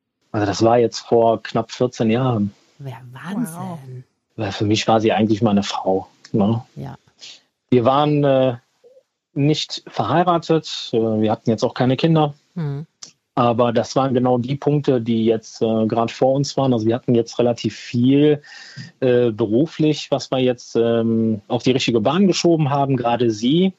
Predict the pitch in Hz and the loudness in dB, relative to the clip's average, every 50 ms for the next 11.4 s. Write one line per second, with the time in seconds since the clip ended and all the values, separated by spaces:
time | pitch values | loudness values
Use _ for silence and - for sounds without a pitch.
0 | _ _ - 131 139 - - - - - 135 139 135 131 117 - 165 - 147 135 | _ _ -10 -8 -8 -8 -10 -6 -4 -2 0 2 0 0 0 0 0 0 0 0
1 | 139 156 160 156 143 - - 151 143 - - - - 131 123 120 120 120 120 - | 2 2 0 0 0 0 0 0 0 -2 -6 -8 -4 -2 0 2 2 2 2 0
2 | - - 120 120 120 120 - - - - - - - - - - _ _ _ 139 | 0 0 2 2 2 0 -2 -8 -12 -12 -12 -12 -12 -14 -16 -20 _ _ _ -2
3 | 131 - - 147 143 - 147 139 139 131 131 127 123 131 131 123 - - - - | 0 2 0 0 0 2 2 2 2 2 2 2 2 2 0 0 -2 -4 -6 -4
4 | - 123 107 - - - - 135 139 - 120 117 113 - - - - - - - | -4 -4 -6 -6 -6 -4 -2 -2 0 2 2 2 2 0 -4 -8 -10 -12 -6 -2
5 | 131 123 131 139 131 - - 131 123 120 123 123 123 120 - - - 123 113 110 | 0 2 2 0 0 -2 -2 0 2 2 2 2 0 0 -4 -6 -4 -2 -2 0
6 | 110 107 104 110 110 123 135 120 - 123 127 - - - 123 117 117 117 113 110 | 0 0 0 2 2 2 0 0 0 -2 -2 -2 0 0 0 2 2 2 2 2
7 | 110 113 113 113 131 147 170 185 - - - 160 147 - 160 151 147 143 147 143 | 2 0 0 2 2 2 4 2 2 0 0 0 0 2 2 2 4 4 2 2
8 | 127 127 120 143 165 175 - - 156 156 151 139 143 139 - 139 135 135 127 131 | 0 0 0 2 0 0 0 0 0 0 0 -2 -2 -2 -2 -2 0 0 2 2
9 | 131 135 131 - - - 120 120 127 135 135 131 127 120 - 143 147 156 156 151 | 2 2 0 -2 -6 -4 -2 -2 0 0 -2 -2 -2 -2 0 2 2 4 4 2
10 | 147 147 147 147 143 143 131 123 117 - - 120 110 - 131 151 156 - - - | 2 0 0 0 0 0 0 0 0 0 -2 -2 0 0 0 2 0 0 -2 -2
11 | - 143 139 139 143 139 143 143 | 0 2 2 4 4 4 2 0